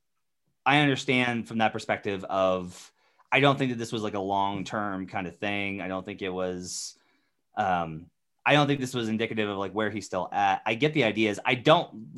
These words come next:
I don't like any of the alternatives tonight. I don't like starting Facu. That's a, that's a hard no from me. Um, I don't like starting, I wouldn't have liked of starting Dozier,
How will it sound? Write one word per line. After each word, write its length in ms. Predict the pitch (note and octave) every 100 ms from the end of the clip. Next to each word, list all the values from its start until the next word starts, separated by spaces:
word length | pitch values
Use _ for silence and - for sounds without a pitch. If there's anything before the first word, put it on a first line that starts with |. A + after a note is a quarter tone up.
| -
I 140 | C#3+
don't 160 | G3 A3+
like 140 | G3+
any 180 | F3 D3
of 40 |
the 100 | B2+
alternatives 440 | A2+ A2 F2+ D#2+ -
tonight. 240 | E2+ A#1 - _ A#2
I 80 |
don't 200 | B2+ B2+
like 120 | B2+ A#2
starting 240 | A2+ F#2+
Facu. 480 | A#2+ A2 A2 G#2 G2+
That's 160 | G#2
a, 100 | F#2+ - -
that's 160 | A2
a 120 | G#2 -
hard 340 | - A2 A2
no 160 | G#2+ F2+
from 200 | G2+ F2+
me. 260 | D#2+ - _ _ _ _ _ _ _ -
Um, 400 | G#2+ G2+ F#2 E2
I 100 | A2+
don't 180 | A#2+ B2
like 140 | A#2+ A#2
starting, 680 | C#3 A#2+ A#2 A2 G2 G2 - _ _ _ _ _ _ _ _ _ _ B2
I 80 | C#3
wouldn't 260 | D#3+ D3+
have 100 | C3+
liked 280 | C3 B2+ B2+
of 80 | A#2+
starting 340 | B2 A#2 G#2
Dozier, 600 | G2+ G#2+ G#2+ G#2 G2+ G#2